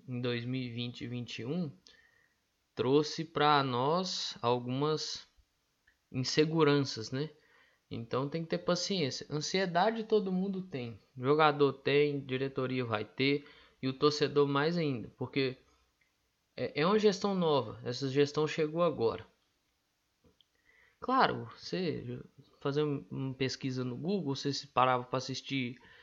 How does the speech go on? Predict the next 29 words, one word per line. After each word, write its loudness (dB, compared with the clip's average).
é, -2
noticiário, 0
você 6
via 0
muita 0
coisa 0
relacionada 0
ao -4
Cruzeiro. -4
Mas 0
quem 2
viveu 4
de -2
fato 2
isso -4
é 0
o 2
torcedor, 2
né? -4
Alguns -4
atletas, 0
o -8
Brock, 2
o -6
Rômulo. -2
Mas -4
o -2
que -8
esses -6